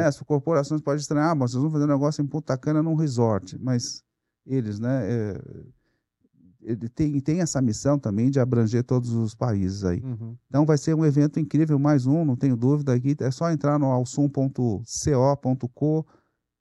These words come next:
Speaker 1: é, Colômbia, que vocês vão achar lá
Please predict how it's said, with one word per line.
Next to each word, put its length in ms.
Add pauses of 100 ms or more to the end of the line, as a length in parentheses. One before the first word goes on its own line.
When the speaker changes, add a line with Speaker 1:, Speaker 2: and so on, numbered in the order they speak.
(140)
Speaker 1:
é, 280
Colômbia, 680
que 100
vocês 340
vão 140
achar 360
lá 460